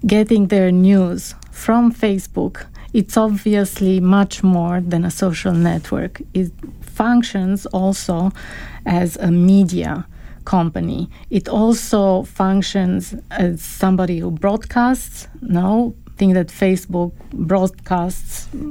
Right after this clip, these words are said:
much more than any television, and the kind of stories that they share and they circulate have an audience that is so much bigger than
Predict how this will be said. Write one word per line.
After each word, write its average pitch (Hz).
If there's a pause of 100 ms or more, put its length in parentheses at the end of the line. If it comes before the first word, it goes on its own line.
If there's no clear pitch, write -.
much 190
more 185
than 165 (380)
any 220
television, 226 (400)
and 175
the 165
kind 254
of 196
stories 185 (240)
that 170
they 180
share 240 (120)
and 175
they 180
circulate 220 (300)
have 185
an 175 (120)
audience 190
that 160 (880)
is 170
so 233
much 202
bigger 185
than 175